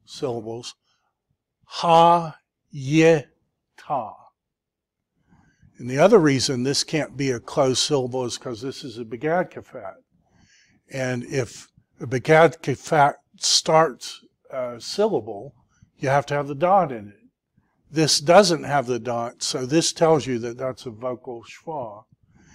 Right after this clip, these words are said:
And if this is a vocal schwa, then this has to be an open syllable. So it's ha, yi, ta. Ha, yi, ta. Three syllables. All right?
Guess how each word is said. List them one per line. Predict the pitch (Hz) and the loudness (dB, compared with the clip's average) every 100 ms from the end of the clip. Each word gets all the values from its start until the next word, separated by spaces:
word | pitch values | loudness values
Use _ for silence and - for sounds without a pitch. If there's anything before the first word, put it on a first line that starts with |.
| _ _ - | _ _ -8
And | 135 127 123 | -6 -4 -6
if | 117 | -2
this | 156 135 | 0 0
is | 135 | -2
a | 120 | -4
vocal | 113 131 - 120 | -2 -2 -2 -10
schwa, | - - 151 147 120 | -10 -6 2 4 2
then | 117 120 | -2 -8
this | 123 - | -10 -12
has | 127 113 | -14 -14
to | - | -18
be | 131 | -18
an | 117 | -16
open | 120 110 123 110 | -16 -16 -20 -20
syllable. | - 156 117 117 117 _ _ _ _ _ _ _ - _ _ - _ - | -12 -10 -12 -18 _ _ _ _ _ _ _ _ -20 _ _ -20 _ -12
So | - 113 | -10 -10
it's | - - | -10 -10
ha, | - 170 156 156 156 - | -4 2 4 4 2 -6
yi, | 139 143 135 | -6 -4 -4
ta. | - - 151 113 95 - - _ _ _ _ _ | -8 -10 -6 -6 -10 -18 -20 _ _ _ _ _
Ha, | - 156 147 151 151 - | -8 2 4 4 0 -6
yi, | 143 139 143 135 | -12 -8 -6 -8
ta. | - 131 104 101 | -10 -12 -12 -16
Three | - 143 139 | -16 -12 -12
syllables. | - 147 123 101 - - - - _ _ _ _ _ _ - - - _ _ - - - - _ _ - | -12 -12 -14 -16 -20 -20 -20 -20 _ _ _ _ _ _ -20 -20 -20 _ _ -20 -20 -20 -20 _ _ -14
All | 120 | -6
right? | 147 202 | -4 -4